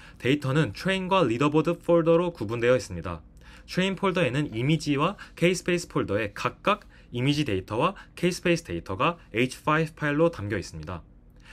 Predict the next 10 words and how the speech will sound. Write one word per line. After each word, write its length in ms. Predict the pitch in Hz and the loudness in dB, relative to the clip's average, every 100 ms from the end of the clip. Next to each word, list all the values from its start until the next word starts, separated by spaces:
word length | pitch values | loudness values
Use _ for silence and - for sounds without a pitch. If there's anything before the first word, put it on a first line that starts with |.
| - - | -16 0
에이치 300 | 147 170 - | 0 0 2
파이브 260 | 180 190 185 | 2 2 -2
파일의 520 | - 185 180 175 180 | -6 -2 0 0 -2
명에 420 | 107 92 117 110 - - - - - | -2 -4 -2 -4 -6 -18 -20 -20 -2
네 180 | 104 | 0
배인지, 520 | 120 135 95 85 95 - | 2 2 0 -4 -6 -8
다섯 300 | - 120 127 | -8 -8 -2
배인지, 400 | 127 120 120 143 | -2 -2 -4 -4
여덟 280 | 107 123 143 | 0 0 0
배인지 440 | 131 117 117 160 | -2 -4 -6 -8